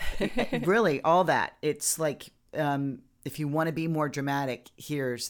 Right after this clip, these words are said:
Speaker 2: the place. Or for shy people, right? The non-dramatic, here's where they can, like, uplift their game a little bit.
Speaker 1: I agree. I love that. That's, I think, my favorite transit of the week. <laughs>
Speaker 2: <clears throat>
Speaker 1: But nobody asked.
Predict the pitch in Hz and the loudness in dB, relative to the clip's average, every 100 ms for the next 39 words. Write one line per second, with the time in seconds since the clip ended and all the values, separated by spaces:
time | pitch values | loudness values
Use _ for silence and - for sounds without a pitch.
0 | - 131 - 127 113 - 160 156 - 165 | -10 -12 -4 -4 -4 -2 0 0 0 0
1 | 156 - 160 165 - 113 - - _ - | 0 2 2 2 -4 -14 -14 -16 _ -6
2 | 131 135 - - - 151 147 147 160 156 | -2 -2 -6 -18 -4 0 2 2 0 -2
3 | 139 123 104 - - - _ - - 165 | -2 -2 -2 -4 -12 -20 _ -20 -10 0
4 | 170 127 139 135 127 139 127 - 127 - | 0 0 -4 -4 -6 -4 -6 -4 -8 -8
5 | - _ - 139 - - - 127 123 - | -20 _ 2 2 4 6 8 6 0 -8
6 | 117 123 117 113 110 113 117 110 107 104 | -6 -4 -4 -4 -6 -6 -6 -8 -8 -10
7 | 107 98 - - - 165 143 139 143 131 | -10 -10 -12 -10 -4 -4 -4 -6 -8 -8
8 | 143 _ _ _ _ _ - 175 202 254 | -12 _ _ _ _ _ -4 0 2 0
9 | 180 135 - _ _ _ 170 190 - - | 2 0 0 _ _ _ -2 -2 -4 -16
10 | - - 185 170 170 165 175 180 160 151 | -18 -8 -6 -6 -2 2 2 2 0 0
11 | 147 - 156 143 147 139 - 127 - - | 0 -6 -6 -6 -6 -10 -8 -8 -8 -8
12 | - 254 254 247 226 240 - 302 233 151 | -2 -2 0 -2 0 -2 0 2 2 2
13 | 131 - 208 202 185 170 147 - - - | -2 4 6 6 4 4 2 -2 -4 -10